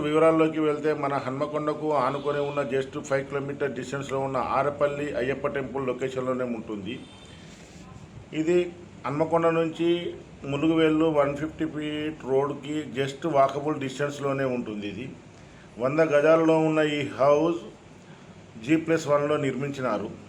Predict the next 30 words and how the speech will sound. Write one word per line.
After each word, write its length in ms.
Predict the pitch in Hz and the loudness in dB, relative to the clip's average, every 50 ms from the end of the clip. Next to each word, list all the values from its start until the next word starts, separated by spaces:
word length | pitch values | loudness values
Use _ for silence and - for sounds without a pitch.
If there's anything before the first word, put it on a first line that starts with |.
| - - - - - - - - - - | -20 -20 -20 -20 -20 -20 -20 -16 -2 2
హౌస్ 220 | 131 147 165 165 175 165 | 4 4 4 4 2 0
ముందు 140 | 165 165 165 165 | 2 4 4 4
వచ్చి 160 | 156 160 170 151 143 | 4 4 0 -2 -2
ముప్పై 200 | 139 123 147 147 139 | -2 -2 -2 -2 -2
ఫీట్ల 200 | 143 143 139 139 131 | -2 -2 0 0 2
రోడ్డు 180 | 127 131 135 143 135 131 | 2 2 2 2 0 -2
ఉంటుంది. 360 | 127 - 110 107 95 87 92 107 - - - - - - - - - - - - - - - - - 156 | -2 -4 -4 -6 -6 -8 -8 -10 -10 -14 -18 -20 -20 -20 -20 -20 -20 -20 -20 -20 -20 -20 -16 -6 -2 0
ఇది 120 | 156 175 175 147 - | 2 2 2 2 4
గ్రౌండ్ 280 | 143 143 147 160 156 156 | 6 6 6 6 4 4
ఫ్లోర్ 200 | 156 165 170 165 165 | 4 6 8 8 8
వచ్చి 220 | 160 160 - 170 170 170 160 156 | 6 4 2 0 0 2 2 2
మనకు 280 | 151 156 151 151 165 165 165 - - - - | 0 0 0 0 -2 -2 -2 -6 -10 -10 -8
సింగిల్ 280 | 131 131 143 151 151 139 | -6 -4 -2 -2 2 2
బెడ్‌రూమ్ 280 | 147 143 143 147 143 139 | 2 2 2 0 2 2
కట్టినారు. 440 | 131 113 - 120 117 107 101 98 123 - - - - - - - - - - - - - - - - - - | 0 0 0 -2 -2 -2 -2 -4 -6 -8 -12 -16 -18 -20 -20 -20 -20 -20 -20 -20 -20 -20 -20 -20 -20 -18 -4
ఫస్ట్ 240 | - 117 123 120 - 131 | 0 0 0 0 0 2
ఫ్లోర్ 200 | 151 165 165 160 156 | 4 6 8 8 6
వచ్చి 200 | 156 156 160 160 160 156 - 127 | 4 4 0 -2 -2 2 2 2
డబుల్ 200 | 127 135 143 139 135 | 2 2 0 0 0
బెడ్‌రూమ్ 320 | 143 127 127 139 139 139 131 120 | 0 0 0 -2 -4 -4 -2 -2
కట్టినారు. 460 | 127 127 - 120 117 110 101 98 110 - - - - - - - - - - - - - - 101 | -2 -2 -2 -4 -4 -2 -2 -4 -6 -10 -12 -16 -20 -20 -20 -20 -20 -20 -20 -20 -20 -16 -10 -8
హండ్రెడ్ 340 | 113 131 131 160 165 160 156 | -4 0 2 2 2 2 0
పర్సెంట్ 340 | 156 156 - 156 156 156 156 135 127 | 0 0 2 2 0 2 2 4 4
వాస్తులోనే 460 | 135 135 135 - 143 147 143 143 139 131 120 | 4 4 2 0 0 0 2 2 0 0 0
ఉంది. 240 | 117 110 92 107 120 117 - - - - - - - - - - - - - - - - 143 156 165 | -2 -4 -6 -6 -8 -10 -12 -18 -20 -20 -20 -20 -20 -20 -20 -20 -20 -20 -20 -20 -12 -2 2 4 6
ఈ 20 | 175 165 143 131 | 6 4 4 4
హౌస్ 320 | 143 160 170 180 175 165 180 180 175 170 | 4 6 6 6 6 6 6 6 6 6
వచ్చి 280 | 165 170 - 180 180 180 180 175 165 | 4 2 2 2 4 4 4 2 2
మనకు 280 | 160 160 160 160 165 175 180 175 - - 120 127 | 2 2 0 0 0 0 0 -2 -4 -4 -2 0
డెబ్బై 240 | 139 135 131 156 | 0 2 4 6